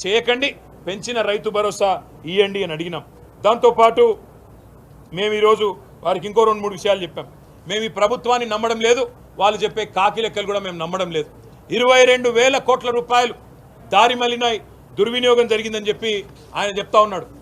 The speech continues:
ఇవాళ రేవంత్ రెడ్డి. ఆయన మాటలు నేను కాదు కదా రాష్ట్రంలో ఎవరు నమ్మతలేడు ఇవాళ, ఎందుకంటే పచ్చి అబద్ధాలకు ఆలంబనగా చేసుకుని బతికే వ్యక్తి. అందుకే చేసిన అరకొర రుణమాఫీని ఇవాళ ఏదో డబ్బా కొట్టుకొని నేను ఎవడు చేయని చేసినా అని చెప్పుకున్నాడు.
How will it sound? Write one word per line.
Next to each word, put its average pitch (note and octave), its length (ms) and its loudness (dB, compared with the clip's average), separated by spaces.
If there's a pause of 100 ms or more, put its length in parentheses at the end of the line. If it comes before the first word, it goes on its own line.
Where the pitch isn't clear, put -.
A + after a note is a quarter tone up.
(100)
ఇవాళ F3+ 260 2
రేవంత్ F3+ 320 -6
రెడ్డి. D#3 160 -14 (420)
ఆయన G#3+ 140 -2 (100)
మాటలు A#3 280 0 (440)
నేను G#3+ 220 -4
కాదు A3 180 4
కదా A3 180 2
రాష్ట్రంలో G3+ 340 -2
ఎవరు G3 140 -6
నమ్మతలేడు F#3+ 400 -6
ఇవాళ, C3 160 -6 (480)
ఎందుకంటే G#3 280 -4 (100)
పచ్చి G#3 260 -2
అబద్ధాలకు A3 460 2 (340)
ఆలంబనగా A3 440 0
చేసుకుని F#3 300 -10
బతికే F3 280 -8
వ్యక్తి. E3 220 -14 (420)
అందుకే A#3 260 0 (480)
చేసిన B3 320 0 (100)
అరకొర A#3+ 320 4 (720)
రుణమాఫీని A#3+ 640 0 (420)
ఇవాళ G#3 220 2
ఏదో G#3+ 80 0 (100)
డబ్బా G3 240 2
కొట్టుకొని A3 320 -2
నేను G#3 140 -6
ఎవడు A3+ 180 0
చేయని A3+ 280 0
చేసినా G#3 220 -8
అని F#3+ 100 -10
చెప్పుకున్నాడు. A#3+ 400 -2